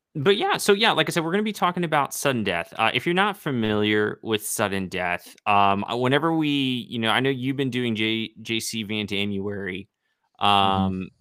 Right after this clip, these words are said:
Speaker 1: you know, for several years now, and I'm, I've been wanting to do, go through these movies and, you know, every January, and this is the first year we've actually gotten around to doing it.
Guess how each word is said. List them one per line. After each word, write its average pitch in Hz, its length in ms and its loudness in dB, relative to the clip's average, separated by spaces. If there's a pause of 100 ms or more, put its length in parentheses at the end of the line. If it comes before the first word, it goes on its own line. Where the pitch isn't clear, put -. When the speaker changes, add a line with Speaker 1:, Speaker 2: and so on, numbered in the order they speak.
(140)
Speaker 1:
you 98 140 -4
know, 95 80 -2
for - 160 -10
several 120 400 0
years 90 380 -6
now, - 380 -14 (420)
and 104 100 0
I'm, 117 300 0
I've 113 160 0
been 117 160 0
wanting 135 300 0
to 123 80 -2
do, 107 680 -4 (480)
go 127 160 0
through 117 240 -4
these 104 240 -4
movies 95 360 -4
and, 90 260 -8 (120)
you 95 180 -4
know, 92 60 -4
every 95 220 -4
January, 92 400 -6
and 90 100 -8
this 95 140 -8
is 98 80 -12
the 92 80 -12
first - 240 -10
year 90 80 -8
we've 87 120 -12
actually 87 280 -10
gotten 90 160 -8
around 87 220 -8
to 85 60 -10
doing 92 300 -4
it. 85 140 -6